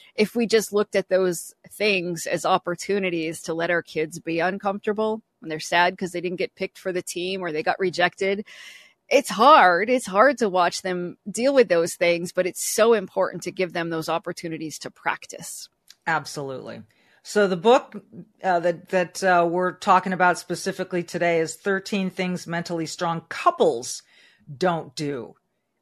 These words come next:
Speaker 2: Uh, do you, when you go into these and you have your thirteen, do you, like, have a favorite child? You know, do you have one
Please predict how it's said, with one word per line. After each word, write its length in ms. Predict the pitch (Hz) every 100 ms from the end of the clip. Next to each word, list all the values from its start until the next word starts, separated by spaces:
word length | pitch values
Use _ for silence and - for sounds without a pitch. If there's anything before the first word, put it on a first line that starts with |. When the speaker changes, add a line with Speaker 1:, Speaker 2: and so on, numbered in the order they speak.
| -
Speaker 2:
Uh, 60 | 196
do 140 | 277
you, 240 | 302 466 466
when 180 | 311 320
you 140 | 392
go 240 | 392 330 302
into 260 | 269 -
these 380 | 175 165 160 151
and 200 | - 180
you 140 | 190 175
have 240 | 196 214 226
your 140 | 226
thirteen, 840 | 220 208 202 - 180 139 127 131 147 _ _ _ _
do 140 | 165 233
you, 460 | 262 370 453 427 - _ _ -
like, 340 | 247 233 -
have 200 | 233 220
a 40 | 214
favorite 400 | 226 214 208 -
child? 520 | 214 196 196 202 - _ _
You 120 | 202
know, 80 | 196
do 120 | 208
you 80 | 240
have 280 | 247 214 202
one 360 | 214 214 208